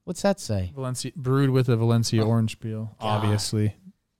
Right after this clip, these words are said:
Speaker 1: God.
Speaker 2: Get your navel oranges out of here.
Speaker 1: Blue Moon
Speaker 2: Disgusting.
Speaker 1: and baseball.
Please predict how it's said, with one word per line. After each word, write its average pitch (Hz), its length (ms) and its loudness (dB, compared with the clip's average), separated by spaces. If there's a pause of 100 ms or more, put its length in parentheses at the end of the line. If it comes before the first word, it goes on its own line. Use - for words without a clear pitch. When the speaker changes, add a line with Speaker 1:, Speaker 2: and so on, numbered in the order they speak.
(240)
Speaker 1:
God. 143 520 4
Speaker 2:
Get 135 140 -10
your 135 80 -4
navel 113 340 0
oranges 104 440 -2
out 98 200 -4
of 98 80 -6
here. 101 380 -8 (300)
Speaker 1:
Blue 170 340 4
Moon 170 380 6
Speaker 2:
Disgusting. 147 280 -2 (120)
Speaker 1:
and 127 240 0
baseball. 104 640 -2